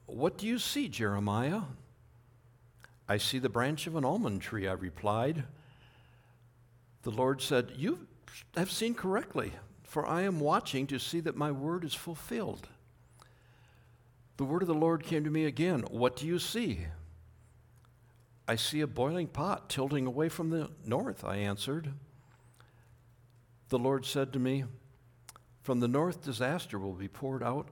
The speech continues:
on all who live in the land. I am about to summon all the peoples of the northern kingdoms," declares the Lord.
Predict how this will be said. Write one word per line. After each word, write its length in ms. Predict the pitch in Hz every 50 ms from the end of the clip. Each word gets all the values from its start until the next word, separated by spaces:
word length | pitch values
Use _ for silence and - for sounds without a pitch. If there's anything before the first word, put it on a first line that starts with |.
| - -
on 140 | - 92 -
all 240 | - 101 117 131 131
who 140 | 113 131 131
live 200 | 131 135 131 131
in 80 | 135 131
the 60 | 135
land. 500 | 139 151 139 113 90 71 - 67 - - - - - - - - - - - - - - - - - - - -
I 140 | 110 127 160
am 160 | 180 170 127
about 360 | 101 82 110 117 131 147 - -
to 100 | 98 -
summon 400 | - - - 139 143 147 135 113
all 240 | - 117 131 165 160
the 100 | 107 101
peoples 640 | - - - 143 143 143 160 170 165 - - - - - - -
of 100 | 98 92
the 60 | 92
northern 440 | 95 95 107 117 135 135 160 156 147
kingdoms," 600 | - - 180 175 143 101 87 82 82 80 - - - - - - -
declares 520 | 104 98 - - 101 95 95 92 - -
the 60 | -
Lord. 460 | 87 82 95 92 101 110 117 127 123